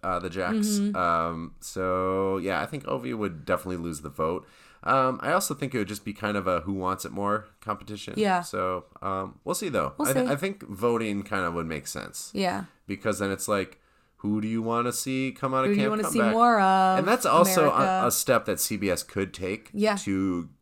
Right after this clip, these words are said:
Speaker 1: get the fans back.
Speaker 2: Yeah. Give them who they want.
Speaker 1: Because the problem would be is, like, let's say Jack ends up in Camp Comeback as the
Speaker 2: Mm-hmm.
Speaker 1: fourth person. You know, if C B S
Speaker 2: Let him
Speaker 1: Yeah, it does
Speaker 2: win.
Speaker 1: a who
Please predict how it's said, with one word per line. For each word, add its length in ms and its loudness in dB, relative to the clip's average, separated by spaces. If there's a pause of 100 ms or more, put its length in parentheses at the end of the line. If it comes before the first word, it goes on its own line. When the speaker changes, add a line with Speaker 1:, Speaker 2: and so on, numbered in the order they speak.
(120)
Speaker 1:
get 180 -10
the 60 -18
fans 340 -4
back. 420 -6
Speaker 2:
Yeah. 220 0 (760)
Give 160 -2
them 200 0
who 160 2
they 140 2
want. 280 2
Speaker 1:
Because 380 6
the 100 2
problem 460 8
would 140 2
be 180 2
is, 180 -2
like, 220 0
let's 140 -2
say 200 -2
Jack 340 -2
ends 200 -6
up 160 -4
in 80 -10
Camp 260 -12
Comeback 340 -10
as 180 -4
the 40 -6
Speaker 2:
Mm-hmm. 100 -10
Speaker 1:
fourth 220 -8
person. 480 -10 (800)
You 140 -4
know, 280 -4
if 160 -6
C 220 -4
B 180 -2
S 400 -2 (720)
Speaker 2:
Let 200 4
him 380 0 (280)
Speaker 1:
Yeah, 160 6
it 60 2
does 200 4
Speaker 2:
win. 100 6
Speaker 1:
a 100 4
who 360 2